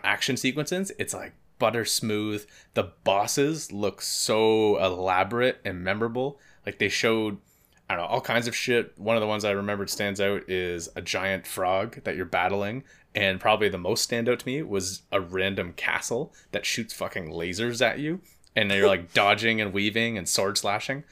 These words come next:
Like, it looks like a really fun, top-down, fast-paced action R P G style.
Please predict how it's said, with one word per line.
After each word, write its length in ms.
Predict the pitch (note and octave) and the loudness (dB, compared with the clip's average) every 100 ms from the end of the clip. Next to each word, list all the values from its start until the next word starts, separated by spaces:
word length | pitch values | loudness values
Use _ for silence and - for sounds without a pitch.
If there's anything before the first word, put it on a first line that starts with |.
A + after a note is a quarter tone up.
| - - - | -20 -20 0
Like, 120 | A#2 | 2
it 200 | A#2 B2+ | 4 2
looks 400 | A#2 A2+ B2+ - | 2 0 0 0
like 140 | C3 C#3 | 0 2
a 100 | A2 | 0
really 460 | F#2 G2+ A2+ A2+ | -2 -4 -2 -2
fun, 580 | G#2+ - G#2 F#2+ F#2+ F2 - _ - | -4 -2 0 2 0 -8 -16 _ -8
top-down, 580 | - G2 - G2 F#2+ F#2 | -2 -2 2 0 0 -4
fast-paced 840 | - F#2 F#2 - F#2 E2+ - - - - | 0 0 0 -2 -4 -2 -4 -8 -10 -6
action 680 | F#2 - F#2 E2+ F2 E2+ - _ - - _ _ _ _ _ | -4 -4 -4 -6 -10 -12 -16 _ -20 -20 _ _ _ _ _
R 140 | G4 F#4+ | -14 -6
P 140 | G#2+ | -6
G 160 | G2 - | -4 -6
style. 420 | - E2 E2+ | -4 -4 -6